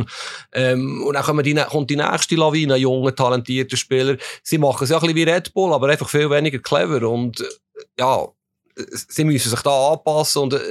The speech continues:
es ist, wie du sagst, oder? Es fehlt klaren Leader und die, die sie haben, die werden destabilisiert und das führt jetzt auch nicht dazu, dass die Mannschaft irgendwie ruhiger ist. Und gerade nur mit Jungen, egal wie viel Potenzial das die haben,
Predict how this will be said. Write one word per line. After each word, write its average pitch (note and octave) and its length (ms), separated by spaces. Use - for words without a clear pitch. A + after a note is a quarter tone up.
es D3 120
ist, D#3 140
wie E3 80
du F3 100
sagst, D#3+ 340
oder? C#3 240
Es - 300
fehlt C#3+ 640
klaren B2+ 460
Leader E3+ 440
und B2+ 120
die, C3+ 140
die A#2+ 100
sie A2+ 180
haben, B2+ 200
die B2+ 100
werden G#2+ 280
destabilisiert G#2+ 1040
und A#2 160
das A#2+ 100
führt A2+ 220
jetzt - 160
auch B2+ 80
nicht C#3+ 240
dazu, B2+ 380
dass A#2+ 200
die A#2+ 100
Mannschaft A#2 420
irgendwie A2+ 280
ruhiger A#2 460
ist. B2+ 220
Und - 120
gerade C3 180
nur C3+ 240
mit C3 200
Jungen, A2 500
egal A#2 420
wie B2+ 60
viel A#2 180
Potenzial G#2+ 640
das A2+ 160
die A2+ 200
haben, A2 260